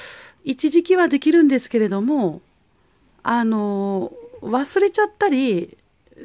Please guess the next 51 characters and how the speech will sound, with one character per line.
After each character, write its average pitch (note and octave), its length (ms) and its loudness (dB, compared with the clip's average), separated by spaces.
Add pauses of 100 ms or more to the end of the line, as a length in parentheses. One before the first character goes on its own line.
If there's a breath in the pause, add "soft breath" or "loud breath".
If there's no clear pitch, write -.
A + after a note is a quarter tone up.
そ - 200 -4
れ G4+ 100 6
を - 20 6
食 D#4+ 220 0
べ E4 80 0
な F4 120 6
く F4+ 80 -4
て E4+ 120 0
も C4+ 240 4
ち - 120 -12
ょ-、 E4 60 -6
生 C#4 140 -4
き - 80 -18
て F#4+ 120 2
い D#4+ 60 2
け F4+ 100 2
る F4 140 4
ん - 20 4
で G#3+ 100 0
ね。 C#4+ 280 0 (560 soft breath)
ま D4+ 120 4
あ、 - 20 4
お A3+ 80 0
茶 E4+ 120 2
も D#4+ 120 4
そ F#4+ 140 2
う - 20 4
で C#4+ 100 2
す - 80 -12
け G3+ 140 -6
ど、 F#3+ 280 -4 (920 soft breath)
う - 100 -8
ん、 G3 640 -2
面 D#4 240 8
倒 F#4+ 180 4
に G4+ 120 8
な B3 100 4
っ G#3+ 60 -4
ち - 160 -4
ゃ F#3 60 -2
っ - 20 -6
て、 F#3 540 -6 (760 soft breath)
で A#3+ 140 -2
き C#4+ 100 2
な G4 140 4
い F#4+ 40 6
ん D4 40 8
で A3+ 80 0
す A3 100 -4
よ G#3 100 -2
ね。 D4 400 0